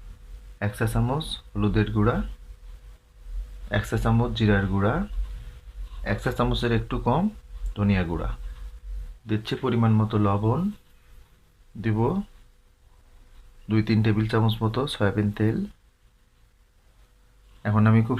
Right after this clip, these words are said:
সুন্দরভাবে সবগুলো মশলা মাখিয়ে নিচ্ছি। সবগুলোকে একটু ভালোভাবে মাখিয়ে নিলাম।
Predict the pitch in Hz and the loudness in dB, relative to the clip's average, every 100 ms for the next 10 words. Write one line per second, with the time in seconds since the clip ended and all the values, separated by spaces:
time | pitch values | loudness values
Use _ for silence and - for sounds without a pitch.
0 | - 110 110 107 107 117 180 208 - - | 2 4 6 6 4 4 2 -2 -8 -20
1 | - - - - - - _ _ _ _ | -20 -20 -20 -18 -16 -18 _ _ _ _
2 | _ - - 104 107 101 117 131 104 - | _ -10 -4 -4 0 2 2 2 0 2
3 | 123 180 - - - _ - - - - | 0 0 -6 -20 -20 _ -20 -20 -20 -20
4 | _ - 98 - 107 98 95 - 123 180 | _ -6 -6 0 0 2 -2 -6 -6 -6
5 | - - - _ _ _ - - - - | -8 -16 -20 _ _ _ -20 -20 -20 -20
6 | _ - _ _ _ _ _ _ _ - | _ -20 _ _ _ _ _ _ _ -12
7 | - 120 120 127 123 127 135 117 107 107 | 0 2 4 2 2 2 4 6 6 6
8 | 117 113 104 - 117 113 107 143 | 6 6 4 4 6 6 6 2